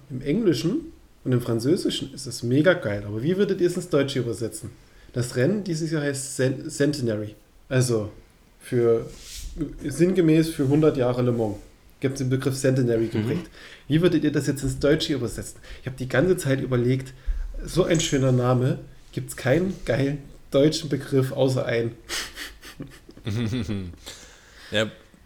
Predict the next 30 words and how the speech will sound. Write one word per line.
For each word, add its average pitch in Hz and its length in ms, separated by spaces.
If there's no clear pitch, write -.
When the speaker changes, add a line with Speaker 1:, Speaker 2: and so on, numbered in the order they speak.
Speaker 3:
ähm, 104 420
sagt - 440
den 101 220
Jubiläumsrennen, 113 1040
aber 98 200
da, 104 120
da, 98 160
da 98 200
wird 117 160
dann 101 180
nicht 110 260
das - 220
hundert 110 440
benannt, 85 480
ja, 92 240
also 92 220
das, - 320
Speaker 1:
Genau, 123 400
Speaker 3:
mm, 101 140
Speaker 1:
genau. 123 180
Speaker 3:
könnte 113 260
auch 104 60
das 104 140
Zehnte 120 360
sein. 82 340
Speaker 2:
Mhm. 113 180
Speaker 3:
Weiß - 180
ich 165 120
nicht. 92 260
Ja, 101 160